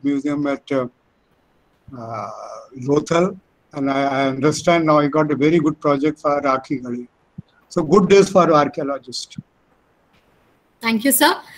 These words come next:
Speaker 2: So the next question is actually associated to Ram Setu. It's from
Speaker 1: Yes.
Speaker 2: Shantanu Vaidya.
Speaker 1: Yeah.
Speaker 2: He's telling sea level had gone down during nineteen hundred B C to thirteen hundred, fourteen hundred B C.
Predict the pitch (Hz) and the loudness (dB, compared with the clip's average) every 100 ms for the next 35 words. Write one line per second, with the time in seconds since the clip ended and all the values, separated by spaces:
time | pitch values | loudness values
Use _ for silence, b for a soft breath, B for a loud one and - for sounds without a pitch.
0 | B - 285 311 277 294 - - 294 294 | B 0 4 8 8 6 2 0 2 4
1 | 339 330 320 - 220 - 277 277 - 262 | 6 6 6 2 0 0 2 2 2 -2
2 | 262 269 262 262 254 208 208 208 220 220 | 0 0 0 -4 -4 -2 -2 -2 -2 -2
3 | 370 285 - 226 220 277 226 214 240 233 | 0 0 -2 -4 -2 0 0 0 -2 -2
4 | 214 208 202 277 480 - B B B - | -2 -2 2 2 0 -6 B B B -2
5 | 285 - 294 320 392 359 - - 330 370 | -2 2 4 4 4 0 -2 2 4 6
6 | 370 403 392 320 262 226 247 285 285 370 | 4 2 2 0 0 -2 0 2 2 2
7 | 403 277 294 294 220 226 302 330 302 285 | 0 0 2 0 0 -2 0 0 0 -2
8 | 285 233 240 285 285 311 - 214 262 294 | -4 -6 -6 -4 -4 -6 -4 -4 2 2
9 | 277 254 294 - 240 247 247 226 202 180 | 2 0 -2 0 0 2 0 -2 -6 -10
10 | 175 - | -10 -10